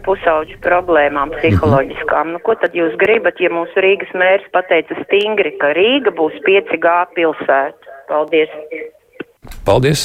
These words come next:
Speaker 2: jums par jūsu zvanu. Tā, ko mums, eh, Anna raksta vēl, jā, "Labdien, vienkārši tracina tās omes, kas žēlojas par televīzijas reklāmām. Nu, ja nav, ja nav sajēga lietot pulti,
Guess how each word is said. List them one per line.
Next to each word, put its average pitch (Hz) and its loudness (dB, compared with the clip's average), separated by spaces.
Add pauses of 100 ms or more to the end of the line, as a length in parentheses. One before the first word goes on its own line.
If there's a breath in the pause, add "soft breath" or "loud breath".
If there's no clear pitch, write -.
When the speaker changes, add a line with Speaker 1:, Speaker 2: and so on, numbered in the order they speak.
Speaker 2:
jums 117 0
par 104 0
jūsu 101 0
zvanu. 98 4 (1000 loud breath)
Tā, 98 2
ko 117 2
mums, - 0
eh, 98 2 (560)
Anna 151 2 (100)
raksta - -2
vēl, 98 4
jā, 92 4
"Labdien, 110 2
vienkārši 139 0
tracina 165 0
tās 139 0
omes, 151 2
kas 120 0
žēlojas 120 2
par 110 0
televīzijas 104 0
reklāmām. 95 0
Nu, 98 2
ja 117 2
nav, 113 0
ja 110 2
nav 123 2
sajēga 113 2
lietot 120 0 (100)
pulti, 170 0